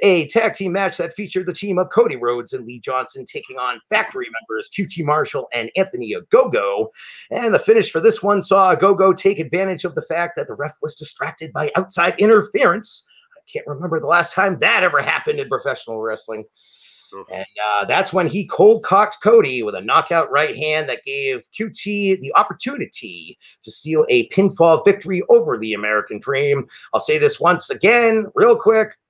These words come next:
Speaker 1: Please, A E W, bury this storyline. No one cares. No one cares. Enough of Cody and Q T Marshall.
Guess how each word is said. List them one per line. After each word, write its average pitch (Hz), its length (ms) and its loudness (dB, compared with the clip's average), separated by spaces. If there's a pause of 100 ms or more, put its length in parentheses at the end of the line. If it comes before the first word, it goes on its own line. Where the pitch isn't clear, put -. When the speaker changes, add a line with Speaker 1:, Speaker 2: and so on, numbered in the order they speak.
(320)
Speaker 1:
Please, 254 400 -6
A 214 200 0
E - 20 -6
W, 208 340 -2
bury 208 400 2
this 208 320 2
storyline. 196 480 2
No 151 80 -2
one 170 160 -4
cares. 202 720 0 (320)
No - 80 -4
one 117 180 -6
cares. - 600 -12 (160)
Enough 208 360 -2
of - 240 -6
Cody 180 500 -10
and 160 100 -8
Q 208 160 -20
T 185 140 -20
Marshall. 151 480 -8